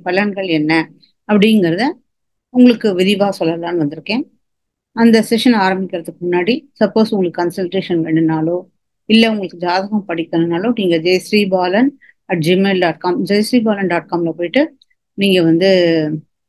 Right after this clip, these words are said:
அஹ், பணத்தை கட்டி நீங்க வந்து appointment வாங்கிக்கலாம். இல்லாட்டினா என்னுடைய எல்லா இடத்துலயுமே என்னோட email ஐ டியும் இருக்கு, என்னோட WhatsApp நம்பரும் இருக்கு.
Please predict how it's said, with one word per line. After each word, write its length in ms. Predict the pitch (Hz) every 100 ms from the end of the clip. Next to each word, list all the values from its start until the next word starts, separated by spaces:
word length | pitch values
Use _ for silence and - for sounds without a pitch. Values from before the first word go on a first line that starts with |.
| -
அஹ், 560 | 196 180 175 165 160 156 -
பணத்தை 320 | 196 190 -
கட்டி 460 | 160 - 262 311 _ _ _ _
நீங்க 260 | 208 196 170
வந்து 540 | 160 190 180 160 156 -
appointment 420 | 170 185 180 165
வாங்கிக்கலாம். 420 | 165 165 208 285 339
இல்லாட்டினா 480 | 208 202 196 214 262
என்னுடைய 540 | 214 180 170 165 160
எல்லா 320 | 165 180 220
இடத்துலயுமே 400 | 220 196 208 214 233
என்னோட 460 | 190 170 165 165 170 - _ _ -
email 280 | 208 226 220
ஐ 80 | 190
டியும் 220 | 196 202
இருக்கு, 300 | 160 160 226 180
என்னோட 140 | 156
WhatsApp 320 | 156 160 180 -
நம்பரும் 320 | 175 175 175
இருக்கு. 500 | 185 160 160 254 -